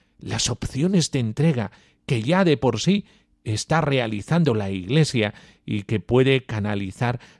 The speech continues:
todo ese fluir que tiene el corazón joven, eh, de, eh, poder darse y entregarse a los demás para buscar, eh, el sentido de su vida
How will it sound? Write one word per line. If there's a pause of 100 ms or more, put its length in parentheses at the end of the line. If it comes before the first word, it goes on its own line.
(120)
todo
ese (220)
fluir (260)
que
tiene
el
corazón
joven,
eh, (260)
de,
eh,
poder
darse
y
entregarse
a
los
demás
para
buscar, (340)
eh,
el
sentido
de
su
vida